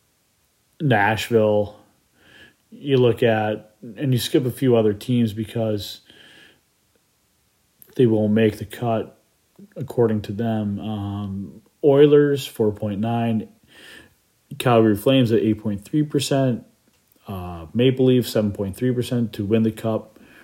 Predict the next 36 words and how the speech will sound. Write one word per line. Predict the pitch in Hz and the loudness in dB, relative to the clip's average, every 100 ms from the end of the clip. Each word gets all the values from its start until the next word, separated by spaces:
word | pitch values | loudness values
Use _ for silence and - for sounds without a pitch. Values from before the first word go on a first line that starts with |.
| _ _ - | _ _ -14
Uh, | 110 92 90 87 85 82 85 117 - _ - | -10 -8 -8 -10 -10 -12 -16 -20 -20 _ -20
same | 156 - - 127 117 | -16 -4 2 4 4
odds | 110 107 107 - | 2 0 -4 -6
for | - 107 98 95 92 85 - _ | -6 -2 0 0 -2 -6 -14 _
the | 123 | -10
Florida | - 113 104 | 0 0 0
Panthers | 117 113 104 | -2 -4 -4
at | 101 | -4
seven | 98 107 95 | -4 -4 -6
point | 104 92 | -8 -12
three. | - 110 104 101 - _ _ - - _ _ _ _ _ _ _ _ _ _ - | -4 -2 -2 -4 -8 _ _ -20 -20 _ _ _ _ _ _ _ _ _ _ -20
Four | - 127 | -2 0
point | 117 120 107 | 2 0 -2
seven | - 120 117 | -2 -4 -2
percent | 113 - 120 107 | -4 -4 -4 -4
for | - 107 | -4 -4
the | 98 | -4
Tampa | 104 107 98 | -4 -6 -4
Bay | 98 | -2
Lightning, | 110 117 104 110 101 | -2 -2 -2 -4 -6
four | - 113 101 98 _ - | -6 -4 -4 -8 _ -10
point | 120 101 95 | -6 -4 -6
five | - - 139 131 127 | -8 0 2 2 -2
percent | 107 - 98 92 - | -6 -8 -10 -12 -14
for | - 95 90 87 85 - _ _ _ _ | -14 -12 -10 -12 -14 -20 _ _ _ _
the | 110 | -8
Boston | 104 101 95 - | -2 -2 -2 -8
Bruins. | 98 107 107 101 | -6 -2 -2 -4
I | 107 | -4
think | 107 127 113 | 0 0 0
this | 107 | -2
should | - 101 | -6 -4
be | |
a | 104 | -4
lot | 92 90 | -4 -10
slimmer. | - 110 101 95 | -6 -6 -4 -8